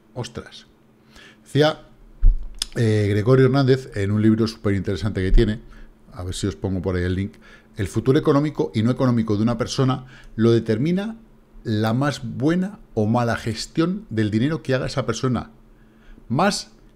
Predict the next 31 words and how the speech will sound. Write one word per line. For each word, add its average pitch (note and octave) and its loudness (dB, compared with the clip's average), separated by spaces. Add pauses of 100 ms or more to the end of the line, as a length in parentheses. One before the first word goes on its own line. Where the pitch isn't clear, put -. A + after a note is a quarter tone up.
(140)
que C3 4
los B2 0
ingresos D3 -2
que A#2 -2
llegue C3 -2
a C3 -8
tener A#2+ -6
a F#2+ -4
lo F2+ -2
largo A2 0
de F#2 -2
su E2 -8
vida. D2 -8 (440)
Entonces, F#2 -6 (1080)
es F3 4
mucho F#3 2
más E3 -2
importante D3 -2
la F#2+ -6
gestión G#2 -2 (720)
de G#2 2
lo G2+ 0
que G#2 -4
vamos B2+ -2
teniendo C#3+ 0 (1000)
que C#3 0
la A2 0
cantidad G#2 -2
de G2+ -2
ingresos. G2 -4
Evidentemente, A#2+ -2